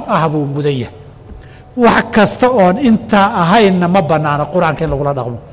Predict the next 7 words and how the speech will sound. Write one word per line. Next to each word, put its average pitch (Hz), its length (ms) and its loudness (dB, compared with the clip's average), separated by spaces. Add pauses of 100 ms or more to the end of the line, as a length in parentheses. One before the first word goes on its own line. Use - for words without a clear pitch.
(540)
Waa 160 140 4
fii 220 200 2
suxufin, 185 540 0
waraaqo 170 500 2 (720)
mukarramatin 208 1120 4
la 190 100 4
sharfay, 214 440 2